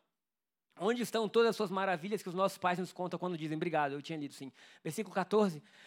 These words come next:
"Não foi o Senhor que nos tirou do Egito, mas agora o Senhor nos abandonou e nos entregou nas mãos, nas mãos do Midian." Olha,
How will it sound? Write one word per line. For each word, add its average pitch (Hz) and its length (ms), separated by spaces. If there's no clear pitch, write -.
"Não 220 200
foi 254 180
o 277 60
Senhor 240 340
que 240 80
nos 220 140
tirou 214 240
do 196 100
Egito, 185 460
mas 220 240
agora 226 300
o - 20
Senhor 233 300
nos 214 140
abandonou 220 720
e 208 40
nos 196 140
entregou 208 400
nas 214 180
mãos, 185 360
nas 175 180
mãos 185 200
do 196 60
Midian." 185 300
Olha, 392 220